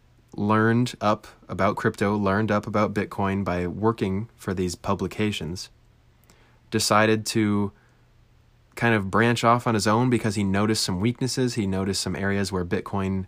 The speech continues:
fell short, and he wanted to branch off and improve on those ideas, and that's what he did.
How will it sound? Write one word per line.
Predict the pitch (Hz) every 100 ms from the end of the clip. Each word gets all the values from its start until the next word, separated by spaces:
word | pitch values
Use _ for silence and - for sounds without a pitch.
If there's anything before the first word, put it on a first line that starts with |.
| -
fell | - 95 95
short, | - 104 165 - _ _ _ _ _ _
and | 90 90 90 87
he | 98
wanted | 95 95 92
to | - 98 92 92 - _ _ _ _ _
branch | 107 117 123
off | 127 143 151
and |
improve | 135 123 175 202
on | 95
those | 90 87
ideas, | 90 87 90 90
and | 92
that's | 90
what | 98 92
he |
did. | 92 110